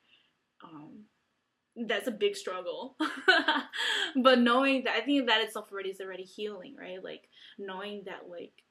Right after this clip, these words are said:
I, I already feel so at peace, like, knowing that I have all this freedom, like, I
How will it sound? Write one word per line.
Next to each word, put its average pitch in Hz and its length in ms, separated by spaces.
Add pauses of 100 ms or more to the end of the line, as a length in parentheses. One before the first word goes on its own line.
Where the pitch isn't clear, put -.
I, 208 180
I 214 100
already 214 260
feel 202 180
so 190 240
at - 140
peace, 202 340 (100)
like, 185 120
knowing 190 320
that - 120
I 190 140
have 196 140
all - 160
this 185 140
freedom, 190 440
like, 175 160
I 180 80